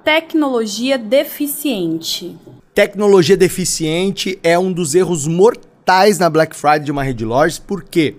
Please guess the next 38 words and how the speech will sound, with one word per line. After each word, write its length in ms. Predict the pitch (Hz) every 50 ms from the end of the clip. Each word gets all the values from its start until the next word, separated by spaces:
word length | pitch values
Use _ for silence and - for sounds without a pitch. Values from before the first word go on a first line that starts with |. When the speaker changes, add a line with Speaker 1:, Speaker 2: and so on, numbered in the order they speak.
| - _ _ _ _ _ _ _
Speaker 2:
Porque 220 | - 143 131 180 175
essa 200 | 170 - 160 156
rede 400 | 156 175 190 170 147 151 131 -
não 340 | 156 156 170 190 220 254 269
tá 200 | 226 - 214 202
preparada 600 | 202 196 190 185 - 151 139 135 143 151 147 156 -
pra 160 | - 170 160
vender 260 | 143 175 160 160 156
pelos 220 | 156 165 156 -
canais 300 | - - 147 143 143 143
digitais. 540 | 127 147 - - 127 107 107 101 - - - - - - - - - - - - -
Veja, 220 | - 170 165 156 151
o 40 |
WhatsApp 680 | 156 170 170 - - 131 127 175 185 196 190 - 165 147
é 80 | 135 131
hoje 540 | 131 127 143 156 160 156 123 107 110 - -
o 60 | 151
melhor 600 | 160 175 185 185 190 185 180 185 185 196 214 208
canal 500 | - - 175 170 180 175 170 175 180 185
de 160 | 160 147 170 196
vendas 560 | 190 160 139 135 165 175 185 185 196 185 -
que 100 | - 202
existe. 500 | 196 135 156 175 185 - - - 113 - - - - - - - - -
E 200 | 165 170 180 233
ele 180 | 240 240 247 247
vai 420 | 185 147 139 165 170 226 262 247
ser 180 | - - 208 180
determinante 1040 | 165 165 - - 156 147 147 143 131 123 127 139 165 196 240 254 180 - - 139
pro 180 | - - - -
sucesso 500 | - - 175 - - 185 - 208 - -
ou 40 | -
pro 120 | 196 208
fracasso 360 | - 214 208 - 214 214 190
de 40 | 185
uma 100 | 196 180
Black 260 | 151 147 147 147 -
Friday. 280 | - 135 123 117 113 107 - - - - - - _ _ _ _ _ _ _ _ _ _ -
Agora, 460 | 214 226 185 180 - 101 104 101